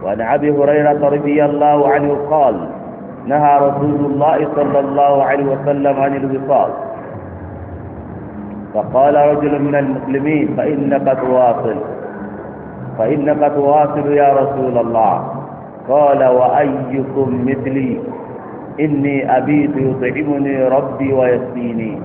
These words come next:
فلما أبوا أن ينتهوا عن الوصال واصل بهم يوما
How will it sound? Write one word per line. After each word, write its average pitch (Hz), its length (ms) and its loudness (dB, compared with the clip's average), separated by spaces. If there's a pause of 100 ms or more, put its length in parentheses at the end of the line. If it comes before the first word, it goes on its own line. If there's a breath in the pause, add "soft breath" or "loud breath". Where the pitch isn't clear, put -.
(680)
فلما 143 680 2
أبوا 143 380 4
أن 139 140 2
ينتهوا 139 640 0
عن 139 200 0
الوصال 139 640 0
واصل 131 560 2
بهم 135 360 -4
يوما 131 380 0